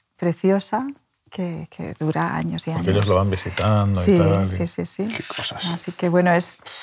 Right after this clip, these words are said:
Speaker 1: la historia de, de regalar amor a cambio de, de mal, ¿no?
Speaker 2: No es fácil, ¿eh?
Speaker 3: Devolver bien por mal, pf, no nos sale de forma natural.
Speaker 1: Mm.
Speaker 2: No.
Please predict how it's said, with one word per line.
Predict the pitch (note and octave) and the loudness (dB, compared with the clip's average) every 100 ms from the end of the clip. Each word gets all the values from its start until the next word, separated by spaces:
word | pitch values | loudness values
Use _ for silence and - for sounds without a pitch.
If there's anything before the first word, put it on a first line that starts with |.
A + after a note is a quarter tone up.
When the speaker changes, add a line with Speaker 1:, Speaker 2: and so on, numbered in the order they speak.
| - - - - | -16 -20 -16 0
Speaker 1:
la | F#3 | 2
historia | F3+ - F#3 F#3+ F#3+ | 4 4 4 6 6
de, | F#3 F3+ E3+ | 6 6 4
de | F3 | 2
regalar | F3 E3+ F3 F#3 | 2 4 6 6
amor | F#3+ F#3 G3+ A3+ - _ _ _ - - _ _ _ _ _ - | 6 6 6 2 -8 _ _ _ -20 -20 _ _ _ _ _ -8
a | E3 E3 | -6 -4
cambio | E3+ F3 F3+ E3+ | -2 0 0 0
de, | D#3+ D3 - - - | -2 -4 -6 -8 -10
de | F3 D#3 | -8 -4
mal, | E3 E3 C#3+ | 0 0 0
¿no? | D#3 G#3 _ _ _ _ | -4 -6 _ _ _ _
Speaker 2:
No | A2 | -4
es | G#2 | -2
fácil, | G2+ G2+ F#2+ F2 | -2 -4 -6 -4
¿eh? | A#2 G3 _ _ _ _ _ _ _ _ - | -4 -6 _ _ _ _ _ _ _ _ -4
Speaker 3:
Devolver | F2 D#2+ D2+ E2 | 0 0 2 0
bien | F2 F#2 | 2 0
por | F#2 F2+ | 0 -2
mal, | F#2+ C3+ E3+ _ | 0 0 -2 _
pf, | - - - _ _ _ _ _ - | -18 -18 -20 _ _ _ _ _ -4
no | E2+ D#2 | 0 0
nos | D2 | -2
sale | - C2 C2 | -2 0 -2
de | C#2 | 0
forma | C#2+ C2+ | 0 0
natural. | A#1+ B1 B1 D#2 | -2 -4 -4 -6
Speaker 1:
Mm. | F#3 E3 - _ G2+ | -2 -2 -4 _ -2
Speaker 2:
No. | G2+ G2 F#2 | 0 0 -2